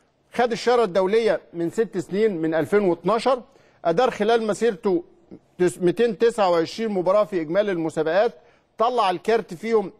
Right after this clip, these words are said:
ألف أربعة وأربعين مرة بطاقة صفراء واتنين وعشرين مرة بطاقة حمراء، رقم كبير للغاية فيما يخص الإنذارات.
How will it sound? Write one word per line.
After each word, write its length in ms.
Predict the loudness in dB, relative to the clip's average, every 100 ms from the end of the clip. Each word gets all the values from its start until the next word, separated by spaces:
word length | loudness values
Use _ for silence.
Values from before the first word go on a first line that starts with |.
| _
ألف 260 | -2 -2 -2
أربعة 360 | -2 0 2 2
وأربعين 480 | 0 -4 -6 -4
مرة 380 | -2 0 0 -4 -6
بطاقة 400 | -4 -2 -2 -2
صفراء 460 | -2 0 0 0 -2 _ -2
واتنين 400 | -2 0 0 2
وعشرين 400 | 2 0 -4 0
مرة 260 | 0 0
بطاقة 300 | 0 -2 -2
حمراء، 380 | -2 -2 -2 -8 _ -4
رقم 260 | -2 -2 -4
كبير 280 | -4 -4 0
للغاية 540 | 0 2 2 2 0 _ _ _ _ _
فيما 320 | -6 -2 0
يخص 460 | 2 0 0 -4 -6 -4
الإنذارات. 800 | 0 0 2 2 2 2 -2